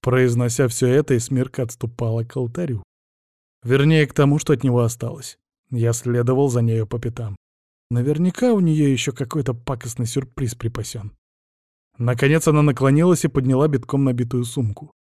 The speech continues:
Шагнула ко мне, поставила. «Открой!» — велел я.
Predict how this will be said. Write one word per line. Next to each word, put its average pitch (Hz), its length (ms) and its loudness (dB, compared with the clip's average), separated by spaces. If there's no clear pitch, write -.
Шагнула 120 500 0
ко 147 140 0
мне, 151 140 0
поставила. 123 600 -6
«Открой!» — 120 560 2
велел 113 260 0
я. 139 220 -10